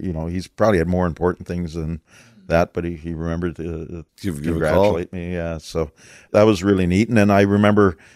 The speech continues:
Speaker 1: getting my, my first day at work. Uh, you know, I'm, I'm thinking, "Well, I'm in the N H L now and all that." This whole space was just a giant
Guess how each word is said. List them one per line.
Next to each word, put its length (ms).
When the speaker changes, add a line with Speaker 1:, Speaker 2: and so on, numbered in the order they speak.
Speaker 1:
getting 260
my, 300
my 140
first 320
day 160
at 140
work. 580
Uh, 320
you 80
know, 240
I'm, 280
I'm 80
thinking, 400
"Well, 140
I'm 180
in 100
the 140
N 120
H 240
L 240
now 380
and 100
all 140
that." 260
This 220
whole 260
space 580
was 160
just 300
a 80
giant 560